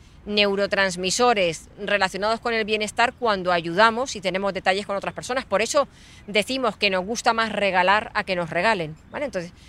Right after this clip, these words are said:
pensemos, un detalle es una nota, es un mensaje por el WhatsApp, es, eh, paso por una cafetería y he encontrado el café que te gusta y te lo traigo. O sea, algo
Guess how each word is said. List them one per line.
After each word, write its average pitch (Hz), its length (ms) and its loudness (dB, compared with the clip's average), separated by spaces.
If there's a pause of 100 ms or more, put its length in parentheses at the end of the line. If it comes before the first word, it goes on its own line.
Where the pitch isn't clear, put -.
(140)
pensemos, 226 540 0
un 240 140 -6
detalle 247 400 4
es 240 140 -2
una 208 200 -2
nota, 208 260 -2
es 190 140 -2
un 214 80 -8
mensaje 202 480 -4
por 190 160 -2
el 175 100 0
WhatsApp, 180 480 0 (400)
es, 226 300 -2
eh, 208 400 2
paso 226 280 0
por 214 200 -2
una 214 400 0 (260)
cafetería 226 640 2
y 226 60 2
he 226 40 2
encontrado 220 400 2
el 208 80 2
café 214 240 -2
que 208 100 -2
te 202 100 -2
gusta 208 300 -2
y 185 60 0
te 185 80 0
lo 180 140 0
traigo. 214 340 0
O 196 40 -6
sea, 175 300 -4
algo 208 480 0